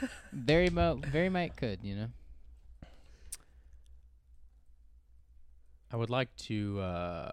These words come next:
Speaker 2: ask y'all, how many chimney sweeps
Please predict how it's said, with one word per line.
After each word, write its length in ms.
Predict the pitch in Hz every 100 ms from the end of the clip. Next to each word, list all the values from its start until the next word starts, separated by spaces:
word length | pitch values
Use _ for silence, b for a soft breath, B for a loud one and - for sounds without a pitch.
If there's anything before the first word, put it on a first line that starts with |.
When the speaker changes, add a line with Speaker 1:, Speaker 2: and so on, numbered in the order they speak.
| - -
Speaker 2:
ask 300 | 131 151 -
y'all, 240 | 92 60 - - - - - - - - - -
how 180 | 180
many 260 | 190 175 139
chimney 460 | - - 175 139 98
sweeps 640 | - 92 80 - - -